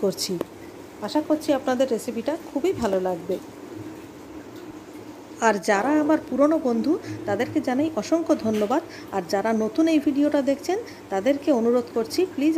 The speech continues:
আমার চ্যানেলটি subscribe করবেন এবং পাশে থাকা bell আইকনটা press করবেন। তাহলে যখনই আমি কোনো নতুন রান্না post করব, তার notification সবার আগে আপনার কাছে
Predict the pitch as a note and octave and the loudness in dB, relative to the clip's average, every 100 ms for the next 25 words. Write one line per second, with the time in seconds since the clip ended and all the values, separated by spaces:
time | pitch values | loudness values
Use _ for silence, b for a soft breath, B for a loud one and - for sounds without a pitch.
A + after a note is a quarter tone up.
0 | C#4 C4 - G#3 G#3 A3 - F#3+ - C4 | 2 0 0 0 0 -2 -4 -4 -2 -4
1 | C4+ - C#4 E4+ G4 G#3+ C4 D#4 - - | -2 2 2 2 0 0 0 0 -2 -2
2 | G#3+ D4+ B3+ G3+ G#3 B3 C4+ G4 A#3+ - | -2 0 2 2 2 0 -2 0 0 0
3 | G3+ F3+ F#3+ F#3+ B B G#3 F#3 F#3 G3+ | -2 0 0 -2 B B -4 -2 2 2
4 | A#3 C#4 D4 D4 D4 C4 G3+ C4+ C#4 D4 | 4 4 4 4 4 4 2 2 2 4
5 | C#4+ D4 C#4+ - B3 G3+ C4 F#4 B - | 2 2 0 0 -2 0 0 -2 B -4
6 | A3 B3+ C#4+ C#4+ C4+ B3+ A#3+ A#3+ C4+ D4+ | -2 0 0 0 0 0 0 0 0 -4
7 | - G#4 D#4 A#3 F#3+ G3+ G3 A3 | -4 -2 2 2 0 0 -2 -2